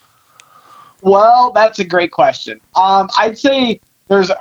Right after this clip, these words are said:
couple different ways you can do it. And believe it or not, there's, like, an evolution of how corn mazes have been made. But I'll tell you what we did for this one,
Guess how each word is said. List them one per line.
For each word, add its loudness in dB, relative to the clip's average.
couple 0
different -2
ways 0
you -8
can 0
do 2
it. 0
And 2
believe 2
it 0
or 2
not, 0
there's, 0
like, 0
an -2
evolution 2
of 0
how 2
corn 0
mazes 2
have 0
been 0
made. 2
But 2
I'll 2
tell 0
you 0
what 0
we 0
did -2
for 0
this 0
one, 2